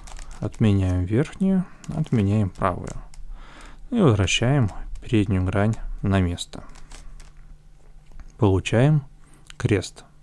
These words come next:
Если вы знаете, как собирать кубик Рубика и какие-то продвинутые методы, то здесь можно заметить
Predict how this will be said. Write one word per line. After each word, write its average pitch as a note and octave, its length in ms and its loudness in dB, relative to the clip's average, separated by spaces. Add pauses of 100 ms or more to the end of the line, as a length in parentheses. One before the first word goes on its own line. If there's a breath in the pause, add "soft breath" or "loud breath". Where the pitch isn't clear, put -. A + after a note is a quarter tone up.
(1400 loud breath)
Если E3+ 240 6
вы D#3 160 6
знаете, B2+ 600 4
как A2+ 220 2
собирать B2 400 2
кубик A2+ 340 -2
Рубика G#2 540 2 (540 loud breath)
и C3+ 60 -6
какие-то A2+ 400 2
продвинутые G#2+ 640 4
методы, E3 400 2
то E3+ 240 2
здесь F3 260 2
можно B2+ 480 2 (460 loud breath)
заметить G#2+ 600 2